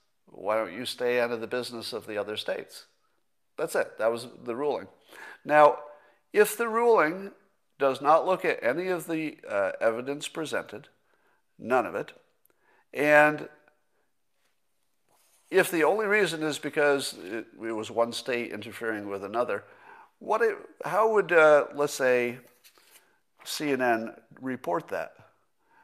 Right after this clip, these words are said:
Well, I watched Chris Cuomo report the news, and the way he reported it was that it was rejected because there was no evidence of fraud. Now,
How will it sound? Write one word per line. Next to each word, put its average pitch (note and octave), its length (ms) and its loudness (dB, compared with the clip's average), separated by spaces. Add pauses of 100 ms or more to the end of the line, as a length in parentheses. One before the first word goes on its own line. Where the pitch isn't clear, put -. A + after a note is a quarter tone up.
(140)
Well, C#3 160 2
I C#3 60 6
watched E3 400 0
Chris F#3 300 -6
Cuomo D#3+ 640 -2
report G#2 440 -6
the G2+ 100 -18
news, F2+ 480 -14 (340)
and A#2 160 -8
the A2+ 80 -4
way C3+ 200 -2
he E3+ 200 -8
reported C3 580 -4
it F#2+ 140 -4
was F#2 440 -4 (600)
that B2 140 -2
it A2+ 80 -4
was A#2 220 -6
rejected D3 680 -4
because A#2+ 400 -8
there A2 120 -6
was G#2 200 -8
no A#2 300 -2
evidence B2 800 -6 (580)
of B2+ 200 -2
fraud. E3+ 480 -6 (1700)
Now, C3+ 440 4